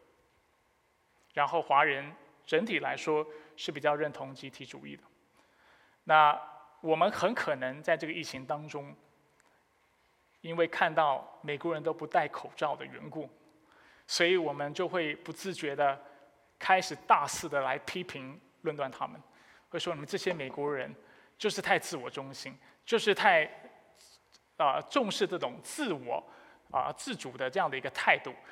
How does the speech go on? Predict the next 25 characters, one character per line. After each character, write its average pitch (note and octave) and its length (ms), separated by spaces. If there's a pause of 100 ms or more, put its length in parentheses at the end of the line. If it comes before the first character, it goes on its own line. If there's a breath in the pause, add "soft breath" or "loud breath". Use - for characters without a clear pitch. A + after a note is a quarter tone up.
所 - 180
以 - 20
才 D#3 140
会 E3+ 80
造 F#3 220
成 C#3+ 160
现 F3+ 120
在 D#3+ 80
疫 D#3 120
情 B2+ 180
这 C#3+ 80
么 B2 100
严 - 180
重， - 140 (220)
对 C#3+ 80
不 C#3 60
对？ C3+ 140
有 C#3+ 100
没 D#3+ 60
有 E3 60
这 E3+ 80
样 D#3+ 80
的 C#3+ 80
想 C3+ 240
法？ - 140